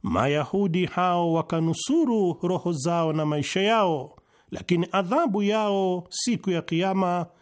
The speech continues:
iko pale pale, kwa sababu hawakuacha uadui wao dhidi ya mtume wa Allah, ambao kwa hakika ni kumfanyia uadui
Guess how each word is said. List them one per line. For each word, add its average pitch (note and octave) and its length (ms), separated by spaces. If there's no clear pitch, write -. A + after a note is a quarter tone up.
iko D3 500
pale F3 280
pale, D#3+ 600
kwa - 100
sababu F3+ 760
hawakuacha G#3 880
uadui F3+ 480
wao F3 680
dhidi G3 420
ya G#3+ 100
mtume G#3+ 360
wa G#3 160
Allah, E3 540
ambao D#3 400
kwa F#3 200
hakika A#3 640
ni G3+ 120
kumfanyia G3 720
uadui E3+ 840